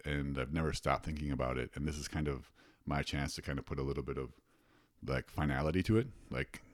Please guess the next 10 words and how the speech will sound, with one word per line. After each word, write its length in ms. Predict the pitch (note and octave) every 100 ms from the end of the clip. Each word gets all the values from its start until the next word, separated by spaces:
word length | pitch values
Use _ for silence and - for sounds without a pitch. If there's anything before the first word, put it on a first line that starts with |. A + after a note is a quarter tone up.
| - -
end 160 | D#2+ E2+
the 60 |
conversation 580 | - G2+ G#2 G#2+ G2+ G#2+
in 80 | G2+
my 80 | G2+
head. 220 | G#2+ B2+ - - - - -
So, 460 | - D2+ C#2 C#2 - - - - - -
yeah, 240 | G2+ F2 D#2
so 140 | F#2+
basically 560 | G2+ A2+ B2 G#2+ G2+